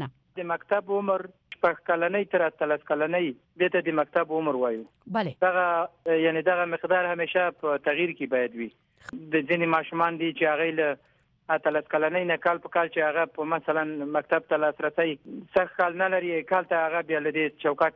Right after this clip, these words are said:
Speaker 2: نه وځي.
Speaker 1: ها.
Speaker 2: او بل دا ده چې هغوی چې مثلا شپږ کلنۍ یې پوره کړې ده او مکتب ته لاسرسی نه لري.
Speaker 1: بله.
Speaker 2: دا دواړه کټګوري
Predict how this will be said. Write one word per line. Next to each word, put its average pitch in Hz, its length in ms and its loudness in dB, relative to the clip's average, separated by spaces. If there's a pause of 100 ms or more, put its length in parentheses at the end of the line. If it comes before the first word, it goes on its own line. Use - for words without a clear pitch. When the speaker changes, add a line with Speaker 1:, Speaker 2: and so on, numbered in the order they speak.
Speaker 2:
نه - 60 0
وځي. 156 120 -4
Speaker 1:
ها. 165 500 -2
Speaker 2:
او 160 160 2
بل 190 160 0
دا 196 160 2
ده 175 120 -2
چې 175 100 -4 (800)
هغوی 185 300 2
چې 180 120 2 (720)
مثلا 165 320 2 (380)
شپږ 170 220 0 (100)
کلنۍ 175 380 0
یې 185 120 0
پوره 175 220 2
کړې 196 240 0
ده 151 100 -2 (840)
او 160 140 0
مکتب 175 340 -2
ته 156 100 0
لاسرسی 151 440 -2 (100)
نه 156 100 0
لري. 127 160 -2 (360)
Speaker 1:
بله. 160 140 -4 (140)
Speaker 2:
دا 208 80 4
دواړه 208 420 0 (320)
کټګوري 160 460 -2